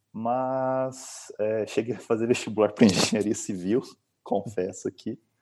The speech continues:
mas, é, ao mesmo tempo que eu fiz pra engenharia civil, porque eram dois vestibulares no ano, acho que ainda é assim, né?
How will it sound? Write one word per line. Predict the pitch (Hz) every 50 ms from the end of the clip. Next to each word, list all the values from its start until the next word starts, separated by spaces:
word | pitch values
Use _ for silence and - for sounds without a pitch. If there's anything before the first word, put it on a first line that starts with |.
| _ _ _ _ _ _ _ _
mas, | - 104 107 107 117 117 117 117 117 117 117 120 117 - - - -
é, | 104 104 107 - -
ao | 196 185
mesmo | 117 127 143 151 165 160 147
tempo | - - 127 123 120 -
que | -
eu | 123
fiz | 123 - 117 -
pra | _ - 113
engenharia | 110 104 104 107 104 101 101
civil, | 101 - 95 95 107 131
porque | - - 123 - -
eram | 107 104 107 101
dois | 104 104 101
vestibulares | 98 98 - - - 98 92 92 95 95 95 92 98 95
no | 95 92 95
ano, | 110 123 123
acho | - _
que | _ 107
ainda | - 107 127 123 98
é | 90
assim, | 87 - - - - 139
né? | 160 139 135 156